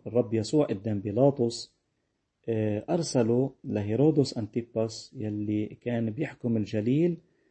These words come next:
آه، مطرح ما كان، لأنه الرب يسوع هو جليلي. أما بقضية مار بولس ما في حاجة للتجاو-، للتشاور مع والي خارج قيصرية.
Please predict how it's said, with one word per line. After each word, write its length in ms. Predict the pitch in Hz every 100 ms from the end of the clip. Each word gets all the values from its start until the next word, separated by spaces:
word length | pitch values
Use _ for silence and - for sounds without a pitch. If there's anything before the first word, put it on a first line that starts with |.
| _ _
آه، 520 | - 110 107 104 104 -
مطرح 380 | - 131 123 -
ما 80 | 107
كان، 480 | 107 117 120 - 110
لأنه 280 | - 120 110
الرب 240 | 117 117
يسوع 320 | 110 - 113
هو 160 | 104 120
جليلي. 420 | 113 143 117 98 - _ _ _ _ _
أما 160 | 160 165
بقضية 480 | 131 117 117 165 170
مار 160 | 127 123
بولس 420 | 113 117 113 -
ما 100 | 156
في 160 | 160 127
حاجة 380 | - 135 110 110
للتجاو-، 680 | 101 - 95 131 147 139
للتشاور 720 | 113 110 - 107 131 139 131 113
مع 220 | 110 95
والي 360 | 107 123 117
خارج 400 | 107 120 120 110
قيصرية. 520 | - 110 - 98 87